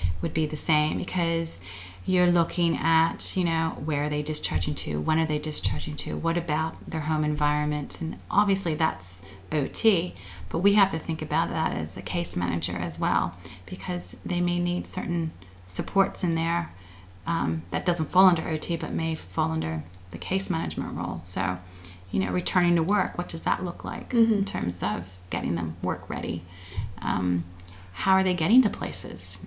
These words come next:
Speaker 1: You know, what type of support do they need there? Um, medical appointments, things like that. So I guess it's the big picture stuff that you need to understand,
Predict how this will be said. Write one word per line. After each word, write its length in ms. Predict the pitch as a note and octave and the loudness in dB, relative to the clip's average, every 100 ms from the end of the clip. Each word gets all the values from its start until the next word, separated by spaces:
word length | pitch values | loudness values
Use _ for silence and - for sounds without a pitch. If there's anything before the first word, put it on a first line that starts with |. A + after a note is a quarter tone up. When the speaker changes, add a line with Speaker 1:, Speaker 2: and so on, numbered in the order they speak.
| - | -8
Speaker 1:
You 120 | E3 - | -6 -4
know, 260 | G1+ - - - - | -6 -8 -12 -16 -8
what 180 | - - | -8 -6
type 140 | - | -6
of 60 | - | -6
support 340 | - - - | -6 -8 -6
do 100 | D#3+ | -4
they 320 | D3+ E3 D#3+ D#3+ | -2 -2 -4 -4
need 260 | E3+ - | -4 -2
there? 320 | E3+ F3 E3+ E3+ - E3+ | -4 -2 -4 -6 -8 -8
Um, 260 | E3+ E3+ E3 | -6 -8 -6
medical 340 | F3+ F3+ F3+ F3 | -2 -2 -2 -6
appointments, 480 | - - - D3+ - | -6 -4 -4 -4 -4
things 260 | F#3 F3 E3+ | -2 0 0
like 160 | E3 | 0
that. 260 | F3 D3+ - | 0 0 2
So 220 | G3 F#3 - - - - - - - - - - - - | 4 4 2 -12 -12 -12 -12 -10 -8 -8 -10 -14 -20 -4
I 60 | F#3+ | 0
guess 180 | F#3+ F#3+ | 2 0
it's 120 | F3+ | -2
the 120 | - | -2
big 220 | F3+ F#3 - | 0 0 0
picture 280 | F#3 - | -2 0
stuff 460 | E3+ - E3 - - | 0 -2 -4 -4 -4
that 240 | F3+ E3+ - - - - - - | -2 -2 -6 -16 -20 -20 -8 2
you 160 | F3+ | 6
need 340 | F3 D#3+ D#3 D3+ - - - - - - | 6 6 2 -2 -10 -18 -18 -20 -18 -8
to 80 | - | -2
understand, 840 | D#3+ D#3 D3 - D3+ D3+ D3+ D3+ | 0 0 0 0 2 2 0 -2